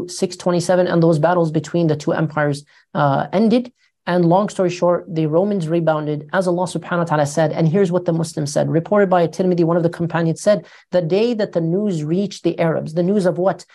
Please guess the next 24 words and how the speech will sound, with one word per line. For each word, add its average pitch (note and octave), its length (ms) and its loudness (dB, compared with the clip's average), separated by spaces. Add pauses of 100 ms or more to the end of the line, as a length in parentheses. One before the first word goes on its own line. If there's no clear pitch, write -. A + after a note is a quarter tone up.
(160)
The F3+ 80 0
news G3+ 240 2
that G3 140 -2
the F#3+ 120 -2
Romans G#3+ 480 0 (240)
had G3 220 -2
rebounded. F#3 520 -2 (120)
The F3+ 100 0
day A#3 220 0
that A#3+ 180 0
the F#3 80 -4
news G3 480 -2
reached A3 420 -2
us, C#4 220 -2 (300)
it F#3+ 40 2
was F3+ 120 4
authentically A3 580 -2
reported G3+ 560 2
that G3 320 -2
many G#3 240 2
people G#3 340 -4
embraced F3 560 2
Islam. D#3+ 360 0
وَأَسْلَمَ F#3+ 400 2